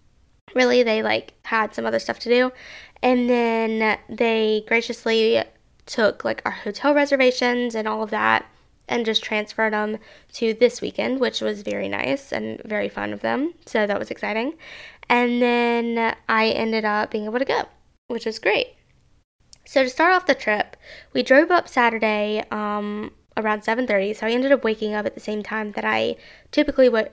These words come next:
wake up, which is, like, five forty-five, depending, like, some, most times it's, like, five fifteen. But I woke up around, like, in the five A M hour, which I was like, "Okay,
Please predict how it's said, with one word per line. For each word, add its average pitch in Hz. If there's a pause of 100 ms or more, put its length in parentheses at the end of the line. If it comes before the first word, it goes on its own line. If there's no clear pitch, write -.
wake 214
up, 202
which -
is, -
like, 208 (340)
five 208
forty-five, 262
depending, 233
like, 202
some, 233 (160)
most 254
times 214
it's, -
like, -
five -
fifteen. - (320)
But 247
I 254
woke 269
up 277
around, 220
like, 208
in 247
the 240
five 220
A 208
M 202
hour, - (220)
which 240
I 214
was 214
like, 208
"Okay, -